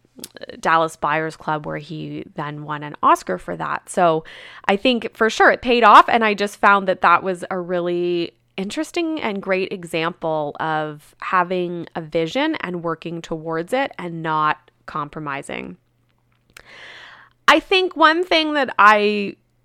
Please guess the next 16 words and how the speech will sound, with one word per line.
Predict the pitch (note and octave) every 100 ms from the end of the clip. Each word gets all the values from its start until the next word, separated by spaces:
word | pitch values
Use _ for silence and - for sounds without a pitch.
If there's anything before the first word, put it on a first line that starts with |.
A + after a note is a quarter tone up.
| _ _ -
do | A#3 A#3+ A#3
kinda | A3 A3+ A3+ A3
need | A3 G#3+ G3
to | -
point | G#3 G3 F#3
out | F3+ F3 E3+ - -
is | G3 F#3 F3 E3+ E3 D#3+ E3 - - _ _ _ _
the | - D4
book | E4+ D#4+
is | E4+ D#4
supposed | C#4+ - G#3 G3+
to | -
be | G3 F3+
fun, | - - C3+ B2 -
and | - G#3
it | A#3 -